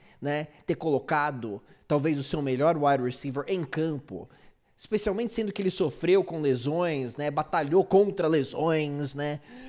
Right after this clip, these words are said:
Também basicamente o ano inteiro. E aí ele entrou em campo, se machucou e tá fora dessa partida. Isso vai af-, afetar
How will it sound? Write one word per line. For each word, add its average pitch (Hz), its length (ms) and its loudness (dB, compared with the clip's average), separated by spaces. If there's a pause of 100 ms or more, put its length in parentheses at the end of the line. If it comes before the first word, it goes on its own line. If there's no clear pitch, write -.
(100)
Também 147 320 4
basicamente 156 600 2
o 151 120 6
ano 175 100 4
inteiro. 135 640 2 (280)
E 143 100 6
aí 160 160 10
ele 190 140 10
entrou 185 200 2
em 165 80 0
campo, 185 360 2
se - 160 0
machucou 190 420 2
e 202 60 6
tá 214 160 4
fora 202 360 6
dessa 190 240 2
partida. 170 380 4
Isso 175 160 0
vai 180 160 4
af-, - 220 -4
afetar 170 840 4